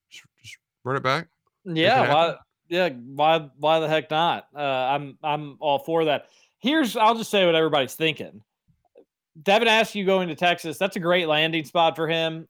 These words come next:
Speaker 2: and I'm
Speaker 1: Mm-hmm.
Speaker 2: happy for him, and, uh, hope, hope he does well. But going to play for Chris Beard, Devin Askew is not good defensively.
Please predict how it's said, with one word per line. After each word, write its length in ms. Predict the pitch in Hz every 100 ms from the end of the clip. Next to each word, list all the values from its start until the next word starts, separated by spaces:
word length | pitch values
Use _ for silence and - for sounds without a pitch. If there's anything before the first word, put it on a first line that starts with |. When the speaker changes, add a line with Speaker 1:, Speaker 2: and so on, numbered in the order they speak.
| -
Speaker 2:
and 260 | 139 131
I'm 60 | 120
Speaker 1:
Mm-hmm. 60 | 117
Speaker 2:
happy 380 | 143 147 156 147
for 300 | - 160 156
him, 280 | 156 156 156 123
and, 340 | 127 131 127
uh, 280 | 127 131 127
hope, 260 | 151 156 _ 151
hope 220 | 180 185
he 80 | 170
does 260 | 170 131
well. 360 | 151 175 117 - _ _ _ _
But 280 | 185 170 165 _
going 300 | 151 185 240
to 60 | 233
play 240 | 196 208
for 120 | 185 165
Chris 280 | 196 180
Beard, 380 | - 170 196 156
Devin 200 | 160 208
Askew 360 | 214 208 - 185
is 160 | 139 135
not 320 | 139 156 -
good 200 | 147 123
defensively. 540 | 120 131 110 98 73